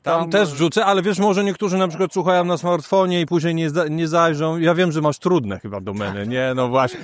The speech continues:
Speaker 2: takie sobie wybrałeś, nie wiem dlaczego.
Speaker 1: Ale, ale to pierwszy domen to jest, będzie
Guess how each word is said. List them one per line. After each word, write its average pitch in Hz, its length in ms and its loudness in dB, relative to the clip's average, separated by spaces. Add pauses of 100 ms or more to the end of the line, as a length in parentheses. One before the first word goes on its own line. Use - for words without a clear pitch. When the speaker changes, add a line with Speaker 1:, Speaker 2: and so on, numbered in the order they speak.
(140)
Speaker 2:
takie 165 220 -2
sobie 110 220 0
wybrałeś, 135 460 0
nie 143 120 2
wiem 107 100 -2
dlaczego. 101 360 -8 (460)
Speaker 1:
Ale, 156 200 0
ale 190 240 2
to 254 460 2
pierwszy 220 320 -4
domen 202 360 0
to 190 100 -4
jest, 175 200 0
będzie 170 360 2